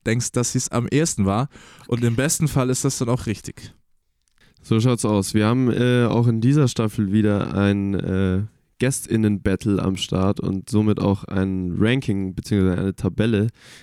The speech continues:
Speaker 2: Und die verlese ich kurz, damit du weißt, neben welchen Persönlichkeiten du dich einreihen kannst. Wir haben auf dem ersten Platz Sarah Buger mit fünf von fünf Richtigen. Auf dem zweiten Platz Nepomuk, Sels und Julia Kautz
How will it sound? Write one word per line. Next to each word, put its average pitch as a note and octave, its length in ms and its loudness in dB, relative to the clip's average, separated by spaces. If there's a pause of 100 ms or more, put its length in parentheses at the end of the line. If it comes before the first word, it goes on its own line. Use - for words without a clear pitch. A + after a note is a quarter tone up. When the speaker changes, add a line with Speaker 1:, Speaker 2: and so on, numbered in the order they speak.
(100)
Speaker 2:
Und G#2+ 140 -4
die G#2 60 2
verlese A2+ 440 2
ich G2 160 0
kurz, A2 240 0
damit G#2 240 -2
du - 80 -12
weißt, G#2+ 420 -2
neben G2+ 340 0
welchen A2 540 -2
Persönlichkeiten G#2+ 760 0
du G2+ 100 2
dich G2 200 0
einreihen F2+ 400 -2
kannst. G2+ 380 -6 (500)
Wir C3 100 2
haben C#3+ 80 4
auf C#3+ 120 0
dem B2+ 160 0
ersten C3+ 340 -2
Platz - 380 -2
Sarah G#2+ 260 2
Buger A#2 300 2
mit G#2+ 160 0
fünf D3 320 -2
von B2 160 0
fünf - 440 -2
Richtigen. C3+ 540 -2 (880)
Auf C#3 140 0
dem D3+ 160 2
zweiten C#3+ 320 0
Platz C#3 240 0
Nepomuk, E3 560 2
Sels C3 400 0
und A#2 200 0
Julia A2+ 280 6
Kautz A2+ 460 -2